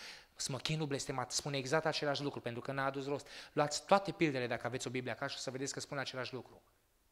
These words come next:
Zice că mlădița o curăță și toate lucrurile care nu-s de folos, care e uscată, zice, o taie și o aruncă în foc. Luați numai din curiozitate să vedeți.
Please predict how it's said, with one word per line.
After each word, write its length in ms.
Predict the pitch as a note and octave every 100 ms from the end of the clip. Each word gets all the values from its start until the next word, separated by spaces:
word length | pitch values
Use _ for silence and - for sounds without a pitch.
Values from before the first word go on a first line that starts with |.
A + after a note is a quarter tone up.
| _ _ _ _ _ _ _ _ _ _ _ _ _ _ _ - -
Zice 260 | B2 B2+
că 240 | - B2 A2+ - - -
mlădița 580 | B2+ B2+ D#3 - G#2 - - _ _ _ -
o 80 | A#2
curăță 640 | - E3+ E3+ D#3+ E3 - - - _
și 160 | -
toate 260 | - D#3+ D#3
lucrurile 320 | C#3+ C#3 B2+
care 140 | B2+ A#2+
nu-s 140 | B2+
de 80 | A#2+
folos, 320 | - A#2+ C3
care 160 | B2 A#2
e 40 |
uscată, 440 | A2 - C#3 -
zice, 140 | A2 -
o 40 |
taie 240 | - C3 A#2+
și 100 | A#2+
o 40 |
aruncă 200 | A#2+ A#2
în 80 | A#2
foc. 300 | - - - - - _ _ _ _ _ _ _ _ _ _ _ -
Luați 340 | B2+ F#3+ -
numai 160 | F3 D#3+
din 100 | D3
curiozitate 460 | C#3+ C3 C#3 -
să 100 | -
vedeți. 460 | A#2+ B2 A2+ -